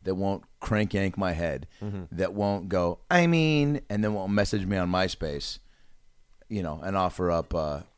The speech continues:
Speaker 1: uh, a poor solution to a problem."
Speaker 2: I'm Team Adam because I just, you're one of my best buds, but I think that th-,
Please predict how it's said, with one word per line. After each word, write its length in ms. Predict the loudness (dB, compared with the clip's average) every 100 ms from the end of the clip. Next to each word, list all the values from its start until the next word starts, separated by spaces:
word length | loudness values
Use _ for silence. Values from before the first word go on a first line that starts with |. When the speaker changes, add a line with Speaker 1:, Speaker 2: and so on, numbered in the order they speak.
| -10
Speaker 1:
uh, 200 | -6 -6 -4
a 60 | -4
poor 280 | 2 2 2
solution 440 | 2 0 0 0
to 80 | 0
a 60 | 2
problem." 380 | 4 4 2 6
Speaker 2:
I'm 200 | 6 6
Team 240 | 0 2
Adam 340 | 8 8 6 2
because 280 | 0 0
I 160 | 2 0
just, 200 | 0 -2
you're 180 | 0 0
one 160 | 2
of 60 | 2
my 100 | 0
best 320 | 2 0 0
buds, 340 | 0 0 -2 -4
but 200 | -2 0
I 120 | -2
think 420 | -2 -4 -4 -2 0
that 200 | -2 -2
th-, 160 | -8